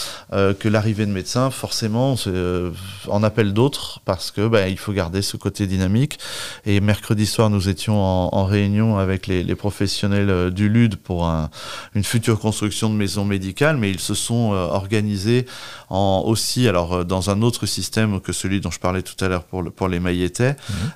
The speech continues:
Speaker 1: euh, mais avec les, les, les professionnels de Luché sur ce qu'on, ce qu'on appelle une activité, euh, coordonnée multisite, c'est-à-dire à Luché et au lude, chacun bien sûr dans, avec ses bâtiments, avec, euh, chaque, il n'y a pas d'inquiétude sur des déménagements, mais au contraire, c'est des médecins qui vont travailler ensemble, enfin médecins, pardon, professionnels de santé,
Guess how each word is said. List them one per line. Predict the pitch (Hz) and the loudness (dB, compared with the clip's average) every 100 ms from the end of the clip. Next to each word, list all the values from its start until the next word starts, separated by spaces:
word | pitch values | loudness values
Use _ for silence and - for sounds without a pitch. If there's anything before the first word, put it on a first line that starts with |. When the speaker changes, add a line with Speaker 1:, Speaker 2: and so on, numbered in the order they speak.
| - | -4
Speaker 1:
euh, | 90 85 85 82 64 - | -2 0 0 0 -2 -2
mais | 95 107 107 | 2 4 6
avec | 98 110 113 | 4 2 2
les, | 107 | 2
les, | 98 98 | 2 2
les | 95 | 2
professionnels | - 104 104 - 107 104 98 | 0 -2 -2 -2 0 0 2
de | 101 | 0
Luché | 98 95 - 117 151 165 | 0 -2 0 2 2 0
sur | - 107 92 | -2 -4 -4
ce | - | -6
qu'on, | - 98 90 | -6 -4 -2
ce | 82 | -4
qu'on | 95 | -2
appelle | 90 - 104 | -2 0 0
une | 98 92 | 2 0
activité, | 98 98 98 - 107 | -2 -6 -6 -2 2
euh, | 101 | 2
coordonnée | 98 104 95 98 101 | 2 0 0 0 2
multisite, | 107 110 98 104 - 165 175 - - | 2 2 0 -4 -4 -4 -6 -10 -16
c'est-à-dire | - 92 95 - | -6 -4 -2 -2
à | 117 | 0
Luché | 120 113 - 117 104 | 2 0 0 -2 0
et | 110 | 0
au | 107 | 2
lude, | 90 98 - | 2 0 0
chacun | 104 95 110 98 | -2 -2 0 0
bien | 90 | -2
sûr | - 110 | -4 -2
dans, | 98 90 - - - - | -2 -4 -8 -10 -10 -2
avec | 101 104 - | 0 0 0
ses | - 101 | -4 -2
bâtiments, | 101 98 - 104 135 180 127 | 0 0 -2 2 2 4 4
avec, | 92 98 101 | 4 0 0
euh, | 87 | 0
chaque, | 87 - 85 | 0 -2 -2
il | 87 | -2
n'y | |
a | 92 | 0
pas | 131 | 2
d'inquiétude | 120 110 110 - 120 113 | 2 0 0 -2 -2 -2
sur | 101 | -2
des | 90 | -2
déménagements, | 82 95 95 92 90 123 156 | -2 -2 0 -2 -2 0 2
mais | 117 | 2
au | 104 | 0
contraire, | 101 - 143 127 | -2 0 -2 -2
c'est | 98 | -6
des | 95 101 95 | -2 -2 0
médecins | 98 - 131 | -2 -2 -2
qui | - | -2
vont | 98 95 | -4 -6
travailler | - 110 107 101 | -2 0 2 0
ensemble, | 90 - 139 123 | -2 -2 -2 0
enfin | 98 | 0
médecins, | 104 - | 0 0
pardon, | 87 92 90 | 0 0 -2
professionnels | - 131 135 - 123 107 | 0 0 0 -2 0 0
de | 95 | -2
santé, | - 87 139 | -6 -6 -6